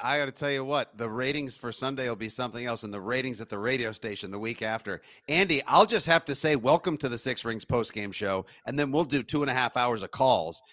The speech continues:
if they lose by six and only score one touchdown Sunday by the Three Rivers. These are your boys at Shime Time, at Jumbo Hart, at Fitzy G F Y. This has been our Pats at Stillers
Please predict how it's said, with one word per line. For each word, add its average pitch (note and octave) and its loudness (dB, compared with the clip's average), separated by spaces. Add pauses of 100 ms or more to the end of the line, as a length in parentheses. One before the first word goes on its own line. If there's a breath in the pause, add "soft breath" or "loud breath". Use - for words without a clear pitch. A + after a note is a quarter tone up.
(120)
if B2 -8
they A#2 0
lose B2+ 2
by A#2+ 0
six C3 -6
and A2 -4
only G#2+ -4
score A2+ -2
one B2 -2
touchdown B2+ -2
Sunday A2 -2 (320 loud breath)
by A#3 10
the F#3+ 4
Three D#3 0
Rivers. G#2+ -4 (480 soft breath)
These C#4 4
are C#4 2
your B3+ 6
boys F#3 6
at B3+ 6
Shime D#3 -2
Time, C3 -4 (160)
at A#3 2 (120)
Jumbo D3 0
Hart, B2 -2
at A#3+ 4
Fitzy D#3 -6
G C#3 -4
F B2 -2
Y. G#2+ 0 (400 soft breath)
This A3+ 0
has G#3+ -4
been F#3 -2
our C#3 0 (100)
Pats G#3+ -4
at D3+ -8
Stillers G3+ -2